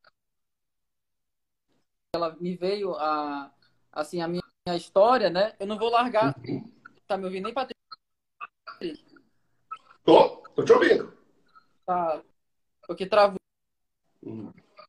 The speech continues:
Speaker 2: Eu acho que travou um pouquinho a internet do Bruno. Voltou, voltou.
Speaker 1: Tá. Tá.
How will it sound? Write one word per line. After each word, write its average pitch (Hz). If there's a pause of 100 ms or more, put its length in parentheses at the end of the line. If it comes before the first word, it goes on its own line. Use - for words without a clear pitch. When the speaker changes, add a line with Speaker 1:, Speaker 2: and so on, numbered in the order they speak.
(1800)
Speaker 2:
Eu 117
acho 123
que 165
travou 160
um 151
pouquinho 139
a 135
internet 131
do 120
Bruno. 165
Voltou, - (180)
voltou. 127 (3000)
Speaker 1:
Tá. 180 (2250)
Tá. -